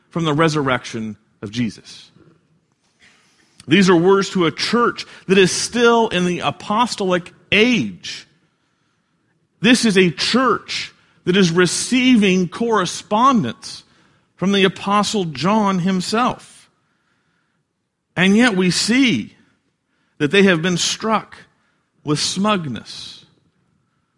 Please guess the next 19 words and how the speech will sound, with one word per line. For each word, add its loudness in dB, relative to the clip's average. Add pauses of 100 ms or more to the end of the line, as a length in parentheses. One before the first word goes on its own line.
(300)
self-satisfaction, -4 (1400)
complacency. -10 (1800)
Both 4
Haggai's 2
congregation -4
and 0
the -4
church -2
of -2
Laodicea -2 (300)
had 2
the 0
feeling 0
that -4
they 0
were 2
doing -2
pretty -6
good, -6